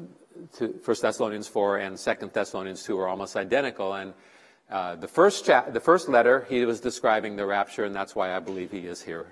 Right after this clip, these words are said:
as well. <clears throat> So my view personally, and the teaching position of Lake City Community Church, which I'm presenting to you today, is that Christ will come and rapture his church before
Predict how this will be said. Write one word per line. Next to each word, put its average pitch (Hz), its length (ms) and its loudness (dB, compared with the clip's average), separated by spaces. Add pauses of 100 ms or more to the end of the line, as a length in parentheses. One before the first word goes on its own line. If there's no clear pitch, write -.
as 85 140 -14
well. 92 320 0 (1300)
<clears throat> 147 380 -6
So 135 200 6
my 160 180 8
view 196 200 2
personally, 165 540 2 (460)
and 123 240 -4
the 117 80 0
teaching 165 440 0
position 143 500 2
of 123 100 0
Lake 131 220 2
City 135 260 2
Community 131 440 -4
Church, 104 500 -2
which 110 180 -4
I'm 107 160 -2
presenting 110 420 -4
to 123 80 -8
you 117 60 0
today, 95 380 -8 (640)
is 113 160 0
that 120 180 4
Christ 147 460 6
will 160 180 4
come 131 440 0
and 117 200 -2
rapture 135 580 4
his 143 300 -2
church - 460 -2
before 127 720 0